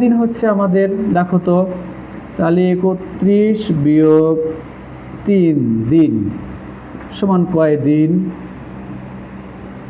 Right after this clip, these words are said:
তাহলে এগারো থেকে তিন বিয়োগ করলে আট, হাতে থাকে এক, তিন থেকে এক বিয়োগ করলে দুই, আঠাশ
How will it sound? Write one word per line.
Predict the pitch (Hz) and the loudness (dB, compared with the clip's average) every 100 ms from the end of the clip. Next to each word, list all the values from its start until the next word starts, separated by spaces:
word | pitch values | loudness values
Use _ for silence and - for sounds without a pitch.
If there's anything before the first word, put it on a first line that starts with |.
| - - - - | -16 -16 -16 -6
তাহলে | 160 165 165 170 175 175 - | 0 2 4 4 4 2 0
এগারো | 151 156 156 | 2 2 0
থেকে | 160 156 156 | 0 0 2
তিন | 160 156 | 2 4
বিয়োগ | 156 151 - | 4 2 0
করলে | 139 139 170 - - 120 127 135 | 2 4 2 -2 -2 0 2 2
আট, | 175 208 - - - - - | 2 0 -6 -10 -14 -16 -6
হাতে | 120 120 131 135 | -4 -2 -2 -2
থাকে | 147 - 127 - 127 135 | -2 -2 -4 -2 0 2
এক, | 160 151 | 0 0
তিন | 147 120 | -2 0
থেকে | 113 123 117 | 0 0 0
এক | 113 110 | 0 0
বিয়োগ | 113 - 127 | 0 -2 -2
করলে | 123 143 233 - - - - 113 | 2 2 0 -2 -8 -10 -6 -2
দুই, | 127 110 - - - 127 | 0 -2 -6 -12 -8 -4
আঠাশ | 123 151 143 139 | -2 0 0 -2